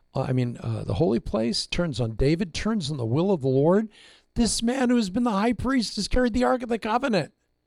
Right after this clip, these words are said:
God says, "I need to reveal a few things about him. You thought you knew about him? Abiathar's dead. He's gotta die too." He shows up at the devil's party.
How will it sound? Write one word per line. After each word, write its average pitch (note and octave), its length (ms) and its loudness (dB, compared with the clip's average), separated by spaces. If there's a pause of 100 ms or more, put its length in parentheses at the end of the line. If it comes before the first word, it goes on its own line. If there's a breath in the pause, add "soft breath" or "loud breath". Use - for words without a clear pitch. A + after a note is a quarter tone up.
(280)
God C#3 240 -2
says, C3 220 0
"I C#3 60 -2
need C#3 200 -2
to B2 120 2
reveal B2 400 0
a A#2 40 0
few - 180 -4
things B2 300 -2
about A#2 260 0
him. A#2 240 0
You A2+ 80 -2
thought - 340 -4
you B2+ 60 -8
knew B2 80 0
about A#2+ 240 -2
him? B2+ 260 0 (960)
Abiathar's - 480 -6
dead. G1+ 380 -6 (480)
He's A#2+ 140 -6
gotta B2 160 0
die A#2 200 0
too." A2 300 0 (1160)
He E3 200 0
shows C3+ 340 2
up B2+ 160 2
at - 80 -14
the B2 80 -4
devil's A#2+ 380 0
party. A2 460 -4